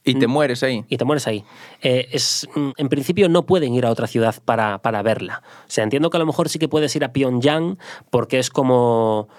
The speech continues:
Speaker 2: la base
Speaker 1: Y es donde está la estatua del
Speaker 2: Sí,
Speaker 1: líder
Speaker 2: sí,
Speaker 1: supremo y
Speaker 2: exacto.
Speaker 1: todo eso.
Speaker 2: Imagino que puedes ir ahí, pero no puedes movilizarte por la ciudad, porque eso imagina que a lo mejor ya no te tienen controlado.
Speaker 1: Mm.
Speaker 2: Entonces, por eso, por ejemplo, la gente que vive en un pueblo,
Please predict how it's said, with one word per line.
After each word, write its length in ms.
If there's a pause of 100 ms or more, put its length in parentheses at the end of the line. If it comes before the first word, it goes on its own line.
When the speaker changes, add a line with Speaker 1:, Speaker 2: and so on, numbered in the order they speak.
(180)
Speaker 2:
la 380
base 1120
Speaker 1:
Y 80
es 140
donde 160
está 180
la 120
estatua 420
del 160
Speaker 2:
Sí, 40
Speaker 1:
líder 220
Speaker 2:
sí, 140
Speaker 1:
supremo 340
y 40
Speaker 2:
exacto. 260
Speaker 1:
todo 100
eso. 220
Speaker 2:
Imagino 320
que 100
puedes 400
ir 100
ahí, 240 (300)
pero 180
no 160
puedes 300
movilizarte 640
por 240
la 80
ciudad, 320
porque 220
eso 120
imagina 340
que 80
a 40
lo 40
mejor 280
ya 100
no 100
te 120
tienen 240
controlado. 560 (180)
Speaker 1:
Mm. 120
Speaker 2:
Entonces, 320
por 120
eso, 140
por 100
ejemplo, 260
la 140
gente 320
que 100
vive 200
en 80
un 120
pueblo, 440